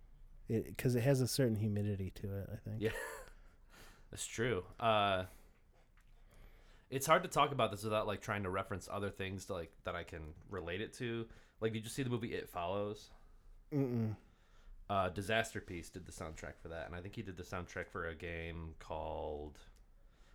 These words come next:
Speaker 2: it was one of those indie games that came out that was, like, S N E S graphics. Um, but that's a very synth-heavy, like,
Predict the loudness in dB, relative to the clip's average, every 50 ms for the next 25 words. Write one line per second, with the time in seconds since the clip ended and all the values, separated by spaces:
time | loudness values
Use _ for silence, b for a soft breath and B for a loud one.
0 | b 2 4 6 6 6 8 6 6 6 4 2 0 2 0 0 0 -2 -4 -6
1 | -2 0 0 0 0 -2 -4 -8 -8 -6 -6 -4 -2 -2 -2 -2 -2 -4 -4 -4
2 | -6 -6 -6 -8 -8 -8 -10 -10 -8 -8 -6 -4 -4 -4 -4 -4 -4 -6 -8 -8
3 | -6 -4 -4 -4 -4 -6 -8 -10 -10 -12 -14 -14 -14 -14 -14 -8 -6 -4 -4 -4
4 | -4 -6 -8 -10 -12 -14 b b b b b b b b b b -8 -2 0 0
5 | 2 2 0 -2 0 2 2 4 4 2 0 -2 -6 -6 -4 -2 -4 -4 -4 -8
6 | -6 -4 -4 -4 -2 -4 -4 -6 -6 -6 -8 -10 -12 -18 -20 -20 -12 -10 -8 -8
7 | -8 -8 -12 -16